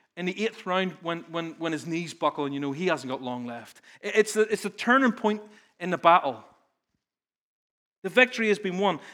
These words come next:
Uh, Paul says this in one Corinthians fifteen, one of the most astonishing chapters in the whole Bible. He says this, he says, "For as in Adam all die," that's us. We are all, uh, descendants of Adam, we're all in flesh and blood, and we're all doomed to die.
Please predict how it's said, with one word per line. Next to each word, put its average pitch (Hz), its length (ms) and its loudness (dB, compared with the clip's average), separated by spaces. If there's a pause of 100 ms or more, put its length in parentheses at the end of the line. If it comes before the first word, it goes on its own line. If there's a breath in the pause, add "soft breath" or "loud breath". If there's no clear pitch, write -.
(100 loud breath)
Uh, 185 100 -6
Paul 233 320 2
says 202 220 4
this 185 160 2
in 175 100 0
one 190 140 0
Corinthians 175 400 -6
fifteen, 165 420 -6 (160 loud breath)
one 180 140 -2
of 190 40 2
the 190 40 2
most 185 160 -4
astonishing 214 520 -2
chapters 170 380 0
in 160 60 -8
the 151 60 -8
whole 156 120 -4
Bible. 147 240 0
He 151 60 0
says 196 240 0
this, 160 260 -4 (300 loud breath)
he 185 80 -14
says, 185 260 0 (140 loud breath)
"For 196 320 2
as 196 260 6
in 196 160 4
Adam 170 400 4
all 156 240 0
die," 143 240 0
that's 170 300 0
us. 143 320 -4 (180 loud breath)
We 147 80 -4
are 147 80 2
all, 151 380 0
uh, 156 160 -4
descendants 190 520 -2
of 175 120 0
Adam, 156 240 4
we're 156 120 6
all 151 140 4
in 147 80 -4
flesh 202 320 -2
and 208 100 -4
blood, 147 240 0 (240 loud breath)
and 143 80 -10
we're 147 180 0
all 180 300 0
doomed 160 340 -2
to 151 60 -10
die. 127 340 0